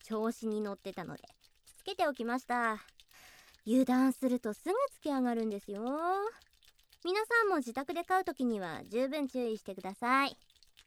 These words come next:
甘えさせるなんて絶対にやめましょうね。こういう家畜は惨めに精液をひり出すことだけが唯一の存在意義なんです。なので、しっ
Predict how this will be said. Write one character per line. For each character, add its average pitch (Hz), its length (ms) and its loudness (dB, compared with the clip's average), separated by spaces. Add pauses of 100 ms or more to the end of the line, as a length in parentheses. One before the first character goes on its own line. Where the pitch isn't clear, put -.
(140)
甘 214 340 0
え 233 80 -4
さ 247 140 -8
せ 240 140 -2
る 226 120 0
な 196 120 -2
ん 170 60 -8
て - 240 -14
絶 - 200 -14
対 247 160 2
に 254 120 4
や 247 60 2
め 233 120 0
ま 233 120 -2
し 240 100 -8
ょ 226 80 -4
う 202 40 -8
ね。 254 400 -6 (1120)
こ 202 160 -2
う 214 60 0
い 214 140 -2
う 202 60 -8
家 202 140 -12
畜 - 260 -14
は 208 220 -4 (460)
惨 285 340 4
め 269 120 6
に 175 200 -2
精 294 380 0
液 226 260 -6
を 180 100 -6
ひ 214 180 -8
り 247 140 -2
出 294 140 -4
す - 120 -20
こ 208 140 -8
と 180 160 -8
だ 180 160 -12
け 370 160 -2
が 381 220 -2 (420)
唯 359 340 2
一 349 180 -4
の 208 140 -2
存 220 220 -2
在 240 240 0
意 247 40 0
義 240 120 -2
な 214 140 0
ん - 20 -4
で 190 120 -6
す。 - 120 -12 (1120)
な 240 120 2
の 233 120 0
で、 196 140 -10 (840)
し 240 120 0
っ 233 40 0